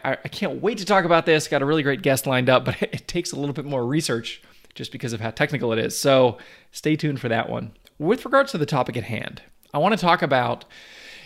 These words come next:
an optimal savings hierarchy with regards to taxes, with regards to building wealth for new attendings. Specifically, like, if you got a bunch of money that you're making now, you went from making seventy as a fellow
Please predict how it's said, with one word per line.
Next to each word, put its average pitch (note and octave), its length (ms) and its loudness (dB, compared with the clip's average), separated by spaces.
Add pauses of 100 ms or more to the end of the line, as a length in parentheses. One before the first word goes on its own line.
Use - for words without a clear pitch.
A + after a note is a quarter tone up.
(140)
an D3+ 80 0
optimal G3 480 -2
savings D3 400 2
hierarchy C#3 600 0 (880)
with D3+ 180 0
regards D3 280 2
to - 60 -8
taxes, F3+ 480 4
with C#3+ 120 -6
regards C#3 240 -2
to D3 80 -8
building C#3+ 260 0
wealth A2+ 500 -2
for B2 360 0
new A2+ 200 -2
attendings. - 680 -10 (600)
Specifically, E3 960 0
like, B2+ 380 0
if C3+ 160 -8
you D#3 40 -8
got F#3+ 200 4
a - 20 4
bunch F#3 200 2
of F3 60 0
money F#3 200 4
that D3 100 4
you're C#3+ 80 0
making C3+ 360 2
now, A2 440 -6
you C3 100 -4
went D3 220 2
from C#3 160 -2
making B2+ 460 0
seventy A#2+ 640 -4 (260)
as C3 220 -6
a A2+ 80 -4
fellow A#2 480 -2